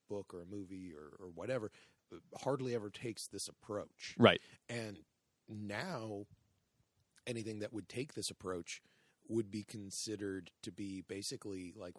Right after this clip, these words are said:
Speaker 1: ripping off Memento
Speaker 2: Yes,
Speaker 1: in some,
Speaker 2: absolutely.
Speaker 1: in, in a way.
Speaker 2: Oh, for sure.
Speaker 1: Whether, even if the structure worked perfectly for it.
Speaker 2: Yeah.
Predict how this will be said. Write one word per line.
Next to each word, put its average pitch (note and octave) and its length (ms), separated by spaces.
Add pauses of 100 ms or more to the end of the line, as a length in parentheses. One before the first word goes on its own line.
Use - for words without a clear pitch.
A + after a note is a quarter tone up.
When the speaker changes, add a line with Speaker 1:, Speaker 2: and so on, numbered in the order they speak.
(120)
Speaker 1:
ripping G2 260
off F2+ 180
Memento F#2+ 520
Speaker 2:
Yes, G#2+ 220
Speaker 1:
in B2+ 60
some, F#2 80
Speaker 2:
absolutely. G#2 720
Speaker 1:
in, A#2 120
in G#2+ 100
a G2+ 60
way. F#2+ 340 (180)
Speaker 2:
Oh, D3 100
for A2 120
sure. E3+ 140
Speaker 1:
Whether, G3+ 200
even E3+ 340
if C#3 180
the B2 80
structure A#2+ 460 (680)
worked A2+ 380
perfectly B2 540
for C3 360
it. - 80 (180)
Speaker 2:
Yeah. A#2 200